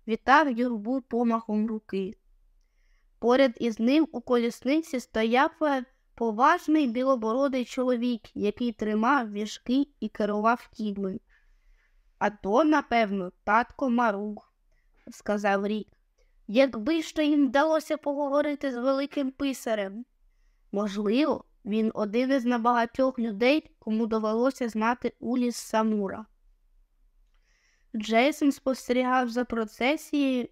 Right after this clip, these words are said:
і його серце замирало від захвату. Він би все віддав за можливість бути там, унизу, серед юрби,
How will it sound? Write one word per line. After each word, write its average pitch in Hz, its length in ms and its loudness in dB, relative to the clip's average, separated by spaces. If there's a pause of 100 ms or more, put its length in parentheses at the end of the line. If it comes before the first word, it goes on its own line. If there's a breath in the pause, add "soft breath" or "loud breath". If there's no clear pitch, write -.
(140)
і 233 60 -2
його 226 280 -2
серце 254 560 0
замирало 220 720 0
від 220 180 -8
захвату. 220 480 -2 (880)
Він 254 240 4
би 269 100 2
все 269 440 0
віддав 262 500 2
за 247 140 0
можливість 247 600 0
бути 247 320 -4
там, 214 480 2 (140)
унизу, 233 680 0
серед 247 440 0
юрби, 240 600 -2